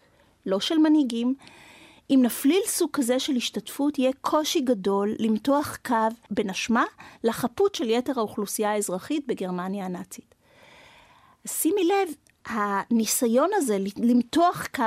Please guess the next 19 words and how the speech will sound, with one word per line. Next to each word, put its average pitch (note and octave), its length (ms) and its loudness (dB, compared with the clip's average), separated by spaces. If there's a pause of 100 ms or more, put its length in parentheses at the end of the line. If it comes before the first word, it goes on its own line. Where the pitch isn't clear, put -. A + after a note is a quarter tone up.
(140)
בין A#3 160 2
הנאשם A3 540 2
הפלילי A#3 540 0
ליתר A3+ 500 -2
האוכלוסייה, G#3 680 -4 (460)
ותחום A3+ 440 0 (120)
הביניים C#4+ 580 4
הזה D#3+ 320 -2 (340)
של D4 420 0 (460)
עסקים C4+ 720 -2 (280)
שמאפשרים C4+ 920 2 (180)
את B3 100 -2
המכונה G3+ 520 -2
הנאצית, B3 600 -2 (440)
מובילים A#3+ 500 2
לכישלון G#3 600 -4
של G#3 140 -8
המשפט F#3 400 -10
הפלילי. E3+ 420 -10